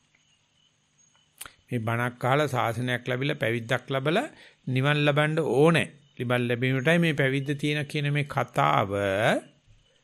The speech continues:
කෙනෙක් අදහනවද නැද්ද කියන එක ගෙන, ගෙන ආපු උපනිශ්‍රේ සම්පත්තිය නිසා සිදු වෙනවද නැත්නම් ඇත්තටම ලස්සනට බණ කියන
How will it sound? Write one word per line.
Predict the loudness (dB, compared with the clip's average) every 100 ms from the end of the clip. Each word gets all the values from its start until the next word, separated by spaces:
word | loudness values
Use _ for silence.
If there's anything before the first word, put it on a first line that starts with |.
| _ _ 0
කෙනෙක් | 2 2 0 -2 -14 -2
අදහනවද | 0 4 4 4 4 2 2
නැද්ද | 0 0 -2
කියන | -4 -2 0
එක | 0 0 -2 -2 -8 _ _ _ _ _ _ _ _
ගෙන, | 2 4 4 4 2 0
ගෙන | 2 2 4
ආපු | 2 2 2 0 -2 -2 0 0 -4 _ _ _ _ _ _ _ _ -6
උපනිශ්‍රේ | 0 2 2 2 2
සම්පත්තිය | 4 0 2 -2 0 -2
නිසා | 0 0 -2
සිදු | -2 -2 0
වෙනවද | 0 0 0
නැත්නම් | -2 -2 -4 -2
ඇත්තටම | -2 -4 -4 -4
ලස්සනට | -4 -4 -4 -4 -2 -2
බණ | -2 -2
කියන | -2 -4